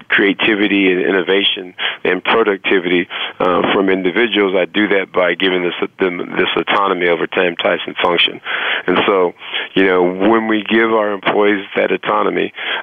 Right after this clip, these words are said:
um, and in the appropriate levels, uh, of that autonomy based upon their generational and individual needs, um, I think we can, uh, we will maximize that, and we won't sub-optimize.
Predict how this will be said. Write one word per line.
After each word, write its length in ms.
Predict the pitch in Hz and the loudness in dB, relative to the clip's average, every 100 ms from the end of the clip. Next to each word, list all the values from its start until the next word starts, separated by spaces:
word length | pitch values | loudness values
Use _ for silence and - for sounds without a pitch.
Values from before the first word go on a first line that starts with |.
| - | -2
um, 420 | 87 87 92 - | 0 2 2 0
and 240 | 104 127 120 | 0 0 0
in 120 | 123 | 0
the 60 | 117 | 2
appropriate 420 | 110 139 127 104 | 2 0 0 0
levels, 360 | 117 135 92 123 - - - - - | 0 0 -2 -4 -8 -12 -10 -10 -2
uh, 300 | 98 87 92 | 0 2 2
of 60 | 90 | 2
that 140 | 92 | 0
autonomy 380 | 90 107 92 90 | 2 0 2 2
based 280 | 92 95 - | 2 0 -2
upon 280 | - 104 | -2 0
their 120 | 92 87 | 0 2
generational 580 | 98 95 90 95 95 | 2 2 2 0 0
and 100 | 90 | -2
individual 560 | 98 90 87 92 87 87 | -2 -2 0 0 0 0
needs, 380 | 95 107 92 87 - - - - | 0 0 0 -4 -10 -10 -8 -4
um, 360 | - 90 92 90 | 0 2 2 2
I 120 | - 82 | 0 0
think 200 | 113 - | -2 0
we 120 | 101 | 0
can, 300 | 95 95 87 - _ - _ _ - | 2 0 -2 -8 _ -20 _ _ 0
uh, 260 | - - 101 | 2 2 2
we 100 | 101 | 4
will 120 | 92 | 4
maximize 640 | 98 101 - 95 95 87 | 2 -2 -2 0 0 2
that, 140 | 95 - - | 0 0 0
and 120 | 98 | 2
we 120 | 95 | 2
won't 340 | 87 107 110 - - - | 2 0 0 -4 -2 0
sub-optimize. 800 | 131 110 95 - 87 80 80 | 2 2 0 0 0 0 -2